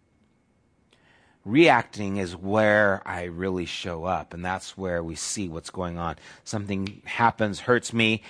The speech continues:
How do I respond? I wanna talk about it. I wanna blast that person. I wanna slander them. I wanna get even.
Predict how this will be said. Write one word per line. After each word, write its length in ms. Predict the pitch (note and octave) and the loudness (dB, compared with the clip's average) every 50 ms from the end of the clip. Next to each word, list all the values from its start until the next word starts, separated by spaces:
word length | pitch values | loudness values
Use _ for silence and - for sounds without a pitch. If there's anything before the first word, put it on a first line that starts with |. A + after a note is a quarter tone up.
| - - _ _ | -18 -18 _ _
How 240 | - - G#2+ G2 F#2+ | -6 -2 0 0 0
do 120 | F#2 F2 | 0 -2
I 80 | E2 E2 | -2 -4
respond? 760 | D#2+ D2 D2 D2+ - - - E2+ D#2 C#2+ C2 - - - - _ _ _ _ _ _ _ _ _ _ _ _ _ | -4 -6 -10 -12 -12 -12 -8 -8 -8 -8 -10 -14 -18 -20 -20 _ _ _ _ _ _ _ _ _ _ _ _ _
I 120 | - D#2 D#2+ | -16 -14 -12
wanna 300 | D#2+ D#2+ D#2+ D2+ - - - | -10 -10 -10 -12 -12 -14 -10
talk 320 | - - A#2 A2+ - - | -4 0 0 2 2 2
about 380 | A#2 F#2 G#2+ G2+ G2+ G#2 G2+ G2+ | 0 2 4 6 6 6 6 6
it. 180 | G2+ G2+ F#2 | 4 4 4
I 60 | F#2 D#2+ | 2 0
wanna 360 | E2 E2+ D#2+ D#2+ D2+ D2+ - - - - - _ _ | -2 -4 -6 -6 -6 -8 -10 -14 -18 -20 -20 _ _
blast 400 | - G#2+ G#2+ G#2+ G#2+ A2+ - - | 2 6 6 6 6 4 2 2
that 220 | A#2 G2+ G2 F#2 - | 0 0 0 0 -4
person. 580 | - G#2+ G2 F#2+ - - G#2 G2 F#2+ F#2+ F2+ | -8 -6 -6 -6 -6 -6 -6 -6 -4 -4 -4
I 100 | E2 D#2+ | -6 -6
wanna 300 | E2 E2 D#2+ D#2+ D2+ C#2+ | -6 -6 -6 -6 -6 -8
slander 720 | - - - - - - G2+ G#2+ G#2 G#2 G2+ G2 G2+ G2+ F2+ | -8 -8 -8 -6 -6 -2 2 2 4 2 2 0 -2 -2 -2
them. 340 | G2+ G2 F#2+ F#2+ F#2+ F#2 - - - - - | -2 0 0 -2 -2 -4 -6 -12 -18 -14 -12
I 60 | D2 | -10
wanna 260 | E2 E2 D#2 D2+ D#2+ | -8 -8 -8 -10 -10
get 240 | C#2+ C#2 E2 D#2 - _ - | -10 -10 -10 -10 -12 _ -10
even. 560 | A2+ A2+ G#2+ G#2 G2+ G#2+ G#2 G2 G2+ G2 F#2 | -4 -4 -2 -2 0 0 0 2 2 0 -2